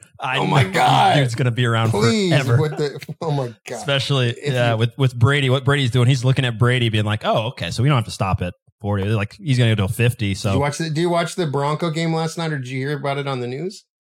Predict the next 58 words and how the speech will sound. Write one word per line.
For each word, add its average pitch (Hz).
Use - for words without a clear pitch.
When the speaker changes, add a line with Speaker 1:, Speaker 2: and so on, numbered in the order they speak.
Speaker 1:
I 127
haven't 131
seen, -
it's 170
too 240
late 170
for 139
me. 147
I 123
mean, 131
I 131
got 127
my 120
friend. 123
It's -
hilarious. 113
Speaker 2:
Oh 123
my 117
God. 107
Speaker 1:
Okay. 117
Speaker 2:
They 143
fumbled 185
it, 165
like, 151
like, 139
three 156
times 135
on, 120
um, 113
um, 139
on 151
the 135
goal 135
line. 147
You 135
know 135
what 135
I'm 135
saying? 139
Like, 120
they 139
lost 135
Speaker 1:
Yeah, 107
yeah. 101
Speaker 2:
by 120
one 127
point. 127
Speaker 1:
Yeah, 120
Speaker 2:
They 110
Speaker 1:
yeah. 104
Speaker 2:
tried 160
to 147
kick 139
a 143
sixty-four 135
yard 123
field 165
goal 175